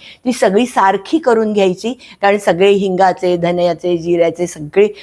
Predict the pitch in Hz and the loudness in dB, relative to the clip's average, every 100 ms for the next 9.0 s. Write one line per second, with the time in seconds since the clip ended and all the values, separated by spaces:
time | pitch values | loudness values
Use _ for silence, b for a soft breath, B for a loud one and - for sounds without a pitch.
0 | B - 180 220 - 175 165 165 160 160 | B 0 0 0 -2 0 2 2 2 0
1 | 160 175 160 170 151 156 160 226 - B | -2 -4 -2 0 0 0 0 -2 -8 B
2 | B 247 311 247 226 208 214 208 202 185 | B 2 2 2 2 2 0 2 2 2
3 | 220 233 B - 214 202 220 196 185 226 | 0 -2 B -2 2 2 2 2 2 2
4 | 233 196 160 190 220 160 - 208 - B | 0 -4 0 0 0 -4 -4 -6 -8 B
5 | 185 208 226 190 185 220 262 - - 226 | -2 0 0 0 0 -2 -4 0 2 2
6 | - 202 165 185 175 190 190 151 165 175 | 0 0 0 0 2 0 -2 -2 0 2
7 | 156 143 147 - B B - 214 220 220 | 0 -2 -4 -6 B B -2 0 2 0
8 | 214 170 165 185 202 214 180 170 202 | 0 0 2 2 2 0 0 2 0